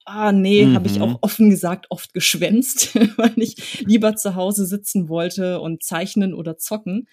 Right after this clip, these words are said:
Speaker 1: Und irgendwann habe ich dann aber erkannt, so, so mit dem Alter, ne, wie das so ist, wenn du älter wirst, und dann, <laughs> dann knacken die Knochen und der Rücken tut weh, da muss jetzt mal was passieren.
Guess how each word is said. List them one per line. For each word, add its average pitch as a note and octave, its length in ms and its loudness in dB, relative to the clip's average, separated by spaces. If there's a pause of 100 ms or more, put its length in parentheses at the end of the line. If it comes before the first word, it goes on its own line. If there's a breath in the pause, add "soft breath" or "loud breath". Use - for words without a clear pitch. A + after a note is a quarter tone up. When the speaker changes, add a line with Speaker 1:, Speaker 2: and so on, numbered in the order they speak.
(460 soft breath)
Speaker 1:
Und G3+ 120 -2
irgendwann A#3 360 2
habe A3 140 0
ich A3+ 60 -4
dann G#3+ 160 -2
aber F#3 140 -4
erkannt, F#3+ 300 -6
so, E3 200 -6
so G3 120 -4
mit A3 140 4
dem B3+ 160 0
Alter, A3+ 460 -4
ne, F3+ 180 -4
wie G#3+ 80 0
das G#3 200 0
so - 80 -8
ist, A#3 260 -2
wenn F#3 80 2
du - 80 -6
älter A3 340 -2
wirst, A3+ 240 0
und G3 60 0
dann, F3+ 180 -2 (240)
<laughs> - 260 -14
dann G#3+ 220 6
knacken C4 480 4
die A#3 120 6
Knochen G#3 520 4
und G3+ 200 0
der G#3 120 4
Rücken G#3 260 2
tut F#3 240 -4
weh, F#3+ 200 4
da F3+ 200 2
muss G#3+ 260 8
jetzt A#3 180 0
mal G3 120 4
was F3 200 -4
passieren. E3+ 600 -6